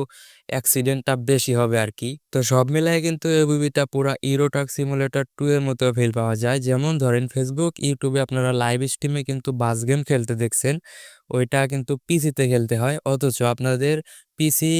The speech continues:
নাই, অনেকেরই কিন্তু পিসি নাই। তো তারা কি করবেন, তারা এই গেমটা খেলতে পারেন, অনেক সুন্দর। অনেকে আছেন YouTube-এ অনেক ভিডিও দেখে ফেলছেন, তারপরেও বাস সিমুলেটর ইন্দোনেশিয়া গেমে বাংলাদেশি বাস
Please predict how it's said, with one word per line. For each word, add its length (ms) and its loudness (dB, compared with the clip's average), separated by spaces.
নাই, 300 4
অনেকেরই 480 -2
কিন্তু 320 -4
পিসি 280 -2
নাই। 180 0
তো 80 -2
তারা 220 0
কি 180 -4
করবেন, 340 0
তারা 220 0
এই 160 2
গেমটা 320 0
খেলতে 280 0
পারেন, 240 0
অনেক 280 0
সুন্দর। 400 0
অনেকে 440 4
আছেন 300 2
YouTube-এ 420 2
অনেক 260 0
ভিডিও 300 2
দেখে 260 0
ফেলছেন, 380 0
তারপরেও 520 0
বাস 240 -2
সিমুলেটর 520 -2
ইন্দোনেশিয়া 520 0
গেমে 220 -4
বাংলাদেশি 540 -4
বাস 220 -2